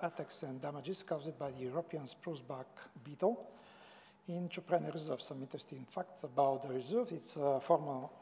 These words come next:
biosphere reserve. Uh, actually, it was, uh, withdrawn the last year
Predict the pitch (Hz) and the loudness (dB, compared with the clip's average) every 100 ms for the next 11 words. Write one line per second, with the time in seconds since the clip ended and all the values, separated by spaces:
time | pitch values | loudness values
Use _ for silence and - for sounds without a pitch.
0 | - - 147 151 202 - - 139 165 - | -18 -16 -8 0 0 0 -2 0 0 -2
1 | - - - 143 131 196 262 - - 156 | -14 -18 -2 -2 4 4 4 0 0 4
2 | 185 - - 175 208 180 - 160 - - | 4 4 2 2 2 0 -2 -4 -4 -2
3 | 165 165 151 147 139 175 170 156 170 - | 2 2 2 2 8 8 8 2 2 2
4 | 190 131 | 2 2